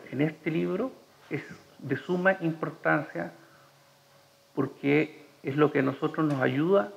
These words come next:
también a fundamentar una posición que hemos manifestado en el interior del gobierno, que es que las políticas que tomemos respecto de este tema, aun cuando apunten al control del narcotráfico,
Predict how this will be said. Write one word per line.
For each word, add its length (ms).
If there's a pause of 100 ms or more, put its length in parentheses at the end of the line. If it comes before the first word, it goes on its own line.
(120)
también 560
a 60
fundamentar 720 (180)
una 200
posición 520
que 140
hemos 180
manifestado 760 (120)
en 160
el 140
interior 380 (600)
del 120
gobierno, 480 (500)
que 160
es 80 (680)
que 80
las 180
políticas 1000
que 80
tomemos 580
respecto 580
de 200
este 260
tema, 460 (560)
aun 400
cuando 400
apunten 640 (460)
al 200
control 480
del 220
narcotráfico, 760